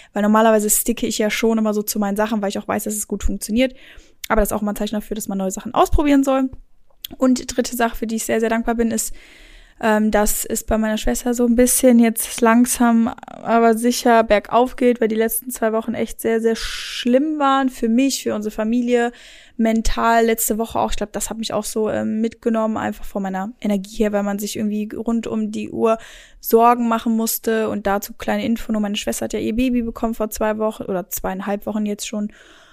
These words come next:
Und es ist wirklich alles schief gelaufen, was schief laufen hätte können. Und ja, ich sag mal so, ich hab, weil bei den meisten, oder ich hab halt es vorher auch noch nie gehört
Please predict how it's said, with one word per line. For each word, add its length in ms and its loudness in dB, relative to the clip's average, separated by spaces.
Und 180 -2
es 100 2
ist 160 0
wirklich 260 0
alles 220 0
schief 260 -2
gelaufen, 340 0
was 180 -2
schief 260 -4
laufen 400 -2
hätte 380 -4
können. 680 4
Und 640 -4
ja, 180 0
ich 180 -4
sag 280 -4
mal 120 2
so, 420 2
ich 220 0
hab, 360 0
weil 380 0
bei 120 2
den 180 2
meisten, 540 4
oder 360 -2
ich 140 -10
hab 120 -4
halt 160 0
es 100 -8
vorher 280 0
auch 60 -2
noch 120 -2
nie 140 0
gehört 420 2